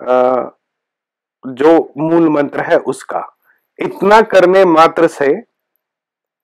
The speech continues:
वो व्यक्ति आपके प्रति आकर्षित होगा। ऐसा व्यक्ति जो आपके तरफ देख ना रहा हो,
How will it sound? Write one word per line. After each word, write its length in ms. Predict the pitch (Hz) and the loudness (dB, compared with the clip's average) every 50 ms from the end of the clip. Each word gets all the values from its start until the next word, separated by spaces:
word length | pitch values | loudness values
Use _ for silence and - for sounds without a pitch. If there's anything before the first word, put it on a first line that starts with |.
| _ _ _ _ _ _ _ _ _ _ _ _ 143 | _ _ _ _ _ _ _ _ _ _ _ _ -2
वो 160 | 175 196 190 | 2 2 4
व्यक्ति 380 | 160 170 156 - - 202 220 | 4 4 2 2 2 0 2
आपके 360 | - 113 127 135 135 - 160 151 | 2 4 2 2 2 0 -6 -4
प्रति 300 | - 147 135 - - 156 | -4 -4 -4 0 2 4
आकर्षित 560 | 120 117 117 - 131 120 - 147 143 - 117 | 4 4 2 0 -6 -6 -6 -8 -8 -8 -8
होगा। 200 | 113 104 110 101 | -6 -6 -6 -4
ऐसा 320 | - 123 156 - - 196 | 0 0 0 2 4 4
व्यक्ति 300 | 190 180 175 180 - 190 | 4 4 2 0 -2 -2
जो 120 | 170 170 156 | 2 4 2
आपके 240 | 147 147 - 170 | 2 2 0 -6
तरफ 240 | 160 - 165 160 143 | -4 0 0 0 0
देख 360 | 135 135 139 160 170 165 - | 0 -2 -2 -2 -2 -2 -6
ना 120 | 151 143 131 | -10 -8 -6
रहा 160 | 113 104 101 | -6 -6 -6
हो, 320 | 98 104 131 165 202 196 | -6 -8 -8 -10 -12 -12